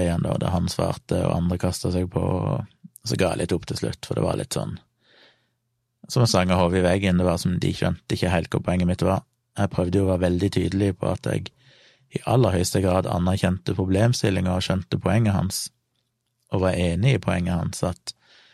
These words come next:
det er et problem at du ikke kan kritisere islam. Eh,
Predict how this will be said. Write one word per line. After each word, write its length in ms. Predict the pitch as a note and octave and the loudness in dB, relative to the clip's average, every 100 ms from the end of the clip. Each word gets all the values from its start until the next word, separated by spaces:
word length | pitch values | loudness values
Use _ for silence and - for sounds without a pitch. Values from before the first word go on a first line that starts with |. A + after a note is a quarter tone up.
| _ _ - | _ _ -4
det 80 | F#2+ | -2
er 120 | F2 | -2
et 60 | |
problem 440 | - F2 E2+ F2+ F2+ | -2 -2 0 2 0
at 100 | F2 | -2
du 80 | - | -4
ikke 200 | F2+ F#2+ | -2 -2
kan 160 | F2 G2+ | -2 -4
kritisere 720 | F2 F#2 - F2+ F2+ F2 F2+ | -4 -2 0 0 0 0 -2
islam. 540 | F2 F2 F2+ F#2+ F#2 - _ _ _ _ _ _ _ _ - | -2 -2 0 0 -2 -6 _ _ _ _ _ _ _ _ -2
Eh, 400 | G2+ F#2 F2+ | 0 2 2